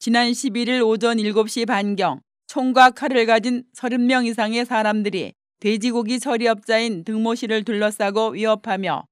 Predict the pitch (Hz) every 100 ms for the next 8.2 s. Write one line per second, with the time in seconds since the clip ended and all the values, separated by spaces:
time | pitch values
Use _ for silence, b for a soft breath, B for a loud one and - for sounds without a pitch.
0 | _ _ 277 - 262 226 240 240 220 214
1 | 208 196 214 208 190 151 120 _ _ _
2 | _ _ _ _ _ - 247 247 247 240
3 | 262 254 277 254 262 254 - 247 226 220
4 | 220 165 117 _ - 214 220 214 214 226
5 | 165 - 254 254 240 226 240 196 - _
6 | _ - 269 254 247 247 226 233 233 214
7 | 214 220 220 220 233 220 208 208 240 190
8 | 180 123